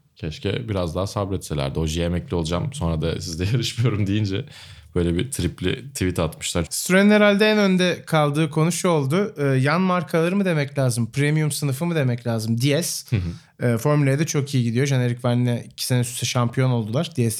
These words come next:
Speaker 2: Techeetah ismiyle. Belki oradan devam etmek gibi bir fir-, yani fikire sahip olabilirler bence.
Speaker 1: Tabii
Speaker 2: Başka
Speaker 1: orada
Speaker 2: bilmiyorum.
Speaker 1: markaların artmasıyla birlikte de zaten, e, Formula E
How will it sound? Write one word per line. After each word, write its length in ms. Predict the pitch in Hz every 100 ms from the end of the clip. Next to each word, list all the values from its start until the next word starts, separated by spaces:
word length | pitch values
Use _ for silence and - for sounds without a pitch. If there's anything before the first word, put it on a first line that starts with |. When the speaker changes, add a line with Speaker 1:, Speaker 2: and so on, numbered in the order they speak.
| 113
Speaker 2:
Techeetah 300 | - 120 113
ismiyle. 560 | 110 110 107 147 196 - - - _ _ _ -
Belki 340 | 202 220 208
oradan 280 | 233 220 180
devam 240 | 143 135
etmek 320 | 127 131 123 123
gibi 240 | 123 117
bir 120 | 113 101 - - _ _ -
fir-, 380 | - 123 -
yani 240 | 131 117 110
fikire 320 | - - 113
sahip 320 | 110 113 107
olabilirler 420 | 110 107 107 107
bence. 220 | 104 107 -
Speaker 1:
Tabii 100 | -
Speaker 2:
Başka 120 | 92
Speaker 1:
orada 140 | 95
Speaker 2:
bilmiyorum. 240 | 98 98 101
Speaker 1:
markaların 340 | 107 104 104
artmasıyla 640 | 104 104 - 104 110 104
birlikte 360 | 98 98 - 120
de 80 | 98
zaten, 380 | 82 - 104 110
e, 640 | 151 175 127 85 85 -
Formula 460 | - 90 90 87
E 260 | 87 92 -